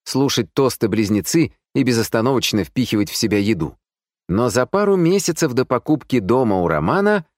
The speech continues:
Александр закрыл своё агентство. Чем сейчас занимается мужчина, неизвестно. Связи с ним нет,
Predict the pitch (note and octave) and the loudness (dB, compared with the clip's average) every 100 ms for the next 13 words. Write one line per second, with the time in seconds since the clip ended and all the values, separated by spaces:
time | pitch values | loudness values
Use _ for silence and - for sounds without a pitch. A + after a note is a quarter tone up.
0 | _ _ F2+ F#2 - - C3 F3+ E3+ F3 | _ _ -4 -2 -4 -2 0 0 0 2
1 | D#3+ G3+ E3 C#3+ D#3 - E3 D3 C3 G#2 | 2 0 0 0 0 0 0 2 0 0
2 | D#2+ C2+ - - - _ _ _ - - | -4 -6 -10 -16 -18 _ _ _ -4 0
3 | C3+ B2 F#2 - A2+ D3 C#3+ E3+ E3+ F3 | 0 0 -2 0 0 0 2 2 2 0
4 | E3 E3+ F3 E3 - E3+ E3+ G3 F#3+ F#3+ | 0 0 0 0 0 2 2 2 0 0
5 | C3+ - - - _ _ _ _ _ - | 0 -2 -12 -18 _ _ _ _ _ -6
6 | A2+ D3 F#3+ G#3 - D3 D3+ C3 E3+ | 0 2 2 -2 -2 -4 -2 -2 -2